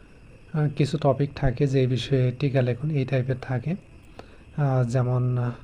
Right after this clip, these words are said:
এসডিজি, চতুর্থ শিল্প বিপ্লব, জুলাই বিপ্লব, গ্রামীণ ব্যাংক, ন-, নবায়ন ও অনবায়নযোগ্য জ্বালানি, আহ, কৃত্রিম বুদ্ধিমত্তা, এআই,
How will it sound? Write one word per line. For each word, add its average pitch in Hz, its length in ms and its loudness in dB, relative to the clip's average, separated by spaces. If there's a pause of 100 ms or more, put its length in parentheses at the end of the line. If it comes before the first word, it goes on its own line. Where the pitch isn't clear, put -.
(420)
এসডিজি, 127 720 4 (100)
চতুর্থ 139 360 2 (300)
শিল্প 143 340 0
বিপ্লব, 127 460 0 (880)
জুলাই 139 320 4
বিপ্লব, 127 420 0 (920)
গ্রামীণ 135 400 0
ব্যাংক, 123 600 -2
ন-, 165 160 -4 (560)
নবায়ন 139 460 4
ও 135 80 2
অনবায়নযোগ্য 127 920 0
জ্বালানি, 123 440 0
আহ, - 760 -8 (120)
কৃত্রিম 156 460 0
বুদ্ধিমত্তা, 131 1000 0
এআই, 147 540 0